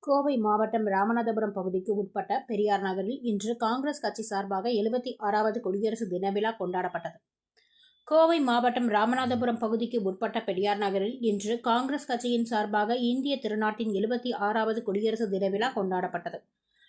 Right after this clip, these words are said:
நிகழ்ச்சிக்கு ராஜீவ்காந்தி பஞ்சாயத்து ராஜ் அமைப்பின் மாவட்ட தலைவர் பார்த்திபகுமார் தலைமை தாங்கினார். இதில்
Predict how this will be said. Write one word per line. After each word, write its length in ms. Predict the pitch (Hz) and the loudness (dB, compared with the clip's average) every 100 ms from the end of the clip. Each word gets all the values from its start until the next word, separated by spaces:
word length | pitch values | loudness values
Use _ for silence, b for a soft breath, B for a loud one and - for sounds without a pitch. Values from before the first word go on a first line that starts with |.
| b | b
நிகழ்ச்சிக்கு 720 | 240 240 254 - - 233 285 | 2 4 4 2 0 0 0
ராஜீவ்காந்தி 720 | 226 220 233 302 277 254 240 240 | 2 2 2 0 0 0 0 0
பஞ்சாயத்து 540 | 220 202 233 240 233 | -2 0 2 2 0
ராஜ் 240 | 214 214 - | 0 0 -2
அமைப்பின் 420 | 214 214 226 220 | 0 0 2 2
மாவட்ட 420 | 196 190 220 233 | 2 2 0 -2
தலைவர் 380 | 240 220 185 226 | -2 0 0 -2
பார்த்திபகுமார் 800 | 226 196 196 233 220 190 185 214 - _ _ _ _ | 0 0 0 -4 -2 -4 -4 -4 -6 _ _ _ _
தலைமை 300 | 214 208 202 | 0 2 0
தாங்கினார். 500 | 196 175 175 156 - _ | 0 -4 -6 -8 -12 _
இதில் 360 | - 247 226 | -4 2 2